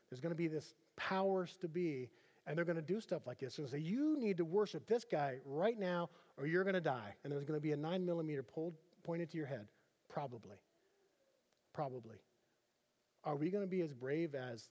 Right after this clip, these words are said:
as this guy? And when we get that information about this other person we're supposed to praise, we do exactly the opposite, and we continue to praise the God in heaven, whom we know created us, and his son, our Savior, whom we know died for us?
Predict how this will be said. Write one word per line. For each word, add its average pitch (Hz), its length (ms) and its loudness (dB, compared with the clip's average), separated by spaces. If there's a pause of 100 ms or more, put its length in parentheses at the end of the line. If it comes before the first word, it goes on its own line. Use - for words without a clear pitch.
(100)
as 135 160 -6
this 147 220 -4
guy? 147 280 -2
And 139 140 -4
when 135 120 -4
we 135 80 -6
get 156 180 -2
that 151 80 -4
information 147 460 -4
about 131 200 -4
this 120 180 -8
other 143 180 -2
person 143 320 -4
we're 131 100 -6
supposed 143 260 -4
to 123 60 -12
praise, 139 360 -4 (260)
we 139 100 -2
do 135 140 -2
exactly 127 460 -4
the 131 80 -4
opposite, 143 440 -4
and 135 100 -8
we 123 80 -8
continue 147 400 -6
to 120 80 -4
praise 131 320 -6
the 113 100 -14
God 120 280 -6
in 127 100 -6
heaven, 135 380 -6 (320)
whom 135 240 -6
we 127 140 -6
know 123 200 -4
created 131 460 -6
us, 151 300 -6 (720)
and 117 100 -6
his 123 140 -4
son, 143 200 -4
our 127 120 -6
Savior, 139 320 -4
whom 127 160 -6
we 123 100 -8
know 123 140 -8
died 117 360 -6
for 165 180 -4
us? 185 300 -6